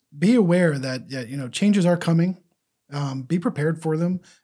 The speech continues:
but start changing now. Be ahead of the game. Be, be that early Bitcoin guy. Um, and share this with someone that might need it, also need to hear it. You,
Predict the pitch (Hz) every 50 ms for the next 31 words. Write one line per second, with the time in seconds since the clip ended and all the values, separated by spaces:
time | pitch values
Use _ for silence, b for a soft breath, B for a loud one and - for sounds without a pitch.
0 | b - 147 - - - 240 262 - - 262 254 233 220 170 147 160 160 131 127
1 | - 165 160 147 165 185 190 175 165 143 151 156 156 143 131 123 147 151 170 175
2 | 160 123 143 165 170 175 156 165 - 165 165 160 160 147 123 156 151 151 - -
3 | 160 143 135 127 131 120 120 120 120 110 b b b b b b b b b _
4 | - 135 131 131 131 131 127 120 120 - _ - 131 135 135 135 127 - - -
5 | 240 285 294 269 - - 190 165 - 196 196 190 185 175 160 135 127 147 156 147
6 | 135 147 147 143 143 127 - 139 151 147 - 151 147 139 135 127 113 135 131 127
7 | 120 117 139 180 202 208 208 202 196 170